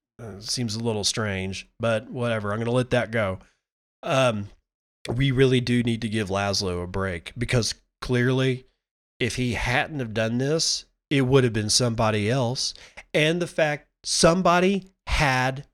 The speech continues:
to, quote, "go there." Somebody had to do something.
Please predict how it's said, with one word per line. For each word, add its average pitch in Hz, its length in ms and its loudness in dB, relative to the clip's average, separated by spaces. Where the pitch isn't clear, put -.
to, 139 120 4
quote, 131 460 2
"go 139 240 6
there." - 320 -6
Somebody 151 540 4
had 135 240 2
to 123 60 -2
do 120 240 0
something. - 460 0